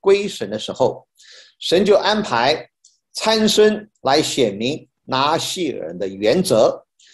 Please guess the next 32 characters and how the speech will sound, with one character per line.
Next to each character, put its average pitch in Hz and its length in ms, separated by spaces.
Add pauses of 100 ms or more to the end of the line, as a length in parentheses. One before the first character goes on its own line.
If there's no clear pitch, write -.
(260)
用 185 200
这 196 160
个 165 120
不 175 440
合 151 400
格 135 240
的 127 340
拿 120 320
细 185 280
尔 110 140
人 90 320 (260)
让 143 340
百 90 280
姓 107 400
明 110 240
白， 113 440 (1080)
如 240 220
果 151 240
神 151 220
的 214 80
百 107 240
姓 180 240
不 214 120
肯 110 220
分 202 280
别 156 140
为 151 200
圣， 196 240 (440)
奉 165 380
献 123 320
自 143 160
己， - 240